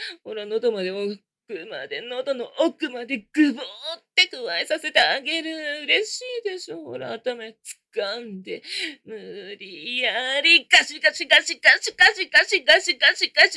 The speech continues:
シガシって、ほら、ほら、ほら。えずいてんじゃねえよ。ほら、ほら、ほら、ほら。気色悪い。おいおい、おいおい、言うなっていうの。ほら。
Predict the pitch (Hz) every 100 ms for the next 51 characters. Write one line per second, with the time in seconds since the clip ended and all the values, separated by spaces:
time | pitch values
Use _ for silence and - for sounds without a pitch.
0 | - 294 403 311 - - 453 440 392 359
1 | - 370 370 - _ 508 427 - _ -
2 | 381 339 - - - _ _ 196 202 190
3 | 370 320 202 226 202 233 349 359 294 208
4 | 170 _ 196 220 196 185 _ 277 294 285
5 | - _ 294 269 - - - 311 311 -
6 | _ _ - 466 453 - _ - 202 160
7 | - - - 226 214 220 220 214 185 220
8 | 233 196 165 226 269 220 185 - 277 339
9 | 392 339 277 349 - - 349 214 165 208
10 | 214 254 247 180